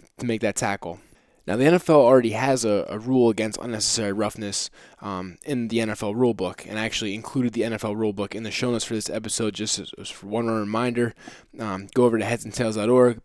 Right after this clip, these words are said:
backslash podcast backslash sixty-one to find all the, the show notes for this episode and, and the links. Um, but in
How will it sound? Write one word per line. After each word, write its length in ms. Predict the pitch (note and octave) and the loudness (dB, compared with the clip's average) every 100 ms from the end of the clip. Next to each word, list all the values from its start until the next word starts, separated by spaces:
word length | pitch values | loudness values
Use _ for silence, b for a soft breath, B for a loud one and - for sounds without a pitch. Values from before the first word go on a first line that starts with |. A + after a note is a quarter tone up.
| - | -4
backslash 540 | G#2 G2+ G#2+ G2+ - - | -4 -4 -4 -4 -6 -10
podcast 600 | - A2+ A2+ B2 G#2+ G#2+ - - | -4 -4 -2 -4 -4 -4 -8 -4
backslash 580 | G#2 G2+ G#2+ G#2 - - - - | -4 -4 -6 -6 -6 -16 -16 -6
sixty-one 800 | - A#2 A#2 G#2+ G#2+ A2 G#2 - B B - | -6 -4 -6 -6 -4 -4 -4 -8 B B -10
to 160 | A2+ G#2+ | -6 -4
find 300 | A2 G#2+ - | -2 -2 0
all 220 | G#2+ A2 | 0 2
the, 280 | G#2+ G#2+ G2+ | 0 -2 -4
the 120 | G#2+ | -4
show 180 | - G#2+ | -2 -2
notes 180 | G2+ F#2+ | -4 -6
for 120 | G#2 | -6
this 160 | G2 | -6
episode 420 | E2 F#2 - G2 E2+ | -6 -6 -4 -4 -4
and, 220 | G2+ D#2+ | -8 -10
and 200 | G2+ G2+ | -10 -8
the 60 | |
links. 420 | G2 F2 - - - B B B B | -8 -10 -10 -12 -12 B B B B
Um, 380 | G#2 G2+ G2 B2 _ - | -8 -6 -8 -12 _ -2
but 240 | B2+ A#2 | 0 2
in 500 | A#2+ A#2+ A#2 A2+ G#2+ | 0 -2 -2 -4 -8